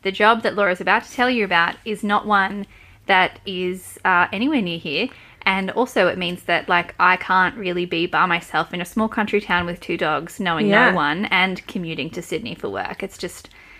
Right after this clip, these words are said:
Speaker 2: That's
Speaker 1: it
Speaker 2: too
Speaker 1: wasn't gonna
Speaker 2: much.
Speaker 1: work.
Speaker 2: Too
Speaker 1: So we
Speaker 2: much.
Speaker 1: had to leave our lovely little country town.
Speaker 2: Yes. So the reason that we're in a hotel right now, and you can probably hear airplanes in the background,
Speaker 1: <laughs>
Speaker 2: aeroplanes, however you wanna say
Speaker 1: Airplanes?
Speaker 2: it,
Speaker 1: Okay.
Speaker 2: <laughs> airplanes, um, is because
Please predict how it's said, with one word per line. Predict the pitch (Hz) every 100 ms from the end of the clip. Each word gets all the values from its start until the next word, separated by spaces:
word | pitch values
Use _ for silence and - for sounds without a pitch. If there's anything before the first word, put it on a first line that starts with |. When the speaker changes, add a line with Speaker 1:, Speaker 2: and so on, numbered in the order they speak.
| -
Speaker 2:
That's | 349 -
Speaker 1:
it | -
Speaker 2:
too | 330
Speaker 1:
wasn't | 370 208 143
gonna | 165
Speaker 2:
much. | 302 494 330
Speaker 1:
work. | - -
Speaker 2:
Too |
Speaker 1:
So | - 208 196 202
we |
Speaker 2:
much. | 220
Speaker 1:
had | 240 247
to | 302
leave | 269 277 294 294 302 - - - - - -
our | 285 254
lovely | 262 262
little | 262 262
country | 254 254 226 233
town. | - - - 190 -
Speaker 2:
Yes. | - 247 - -
So | 226 220
the | 254
reason | 302 330 311
that | 226
we're | 214
in | 202
a |
hotel | 196 185 185 180
right | 170 143
now, | 170 160
and | 160
you | 180
can | 190
probably | - - 262 262 247 226
hear | 196 202 185
airplanes | 175 185 190 175 98 127 175
in | 160
the |
background, | 156 165 - - - 247
Speaker 1:
<laughs> | 269 262 247 -
Speaker 2:
aeroplanes, | 190 190 180 175 190 175 247 294 -
however | 185 190 214
you | 185
wanna | 185 208
say | 233
Speaker 1:
Airplanes? | 233
Speaker 2:
it, | 269 226
Speaker 1:
Okay. | 202 247 -
Speaker 2:
<laughs> | 320
airplanes, | 233 359 370 - - - - - -
um, | 226 214 208
is | 247 233
because | 254 269